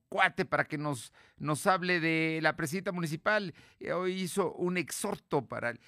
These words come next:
por cierto, en, este exhorto viene también ligado a que hoy en la mañana, eh, la Basílica de Guadalupe dio a conocer que estará cerrada. La Basílica de Guadalupe.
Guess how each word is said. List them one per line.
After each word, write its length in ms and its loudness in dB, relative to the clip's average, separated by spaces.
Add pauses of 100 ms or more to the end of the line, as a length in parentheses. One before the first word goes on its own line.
(120)
por 160 -10
cierto, 440 -4
en, 160 -6
este 200 -2
exhorto 720 -2
viene 300 0
también 640 -2
ligado 480 4
a 120 0
que 200 0
hoy 340 2 (400)
en 140 -2
la 80 4
mañana, 540 2 (440)
eh, 380 2
la 420 4
Basílica 560 -2
de 100 -2
Guadalupe 600 2
dio 160 0
a 60 -4
conocer 420 -4
que 80 -6
estará 340 2
cerrada. 760 2 (340)
La 140 2
Basílica 580 -4
de 80 -2
Guadalupe. 720 -4